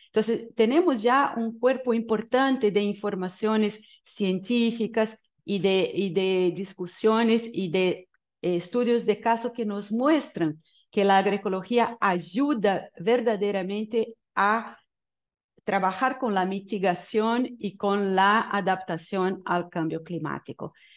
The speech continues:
Eh, por eso que como fao estamos trabajando en apoyar a los países para desarrollar políticas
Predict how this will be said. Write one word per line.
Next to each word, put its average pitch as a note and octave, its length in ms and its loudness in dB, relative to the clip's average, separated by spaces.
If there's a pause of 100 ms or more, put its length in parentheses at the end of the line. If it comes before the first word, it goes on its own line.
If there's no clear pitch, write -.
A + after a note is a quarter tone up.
(360)
Eh, G3+ 280 4
por A3+ 140 8
eso B3+ 480 6
que A3 240 0
como G#3+ 260 0
fao B3+ 560 2
estamos C#4 520 -6
trabajando A#3+ 840 -2 (320)
en F3+ 260 0
apoyar G3+ 760 2
a G#3 80 2
los G3+ 240 0
países B3+ 800 -2 (220)
para A3+ 360 6
desarrollar G#3 880 2 (300)
políticas B3 800 -2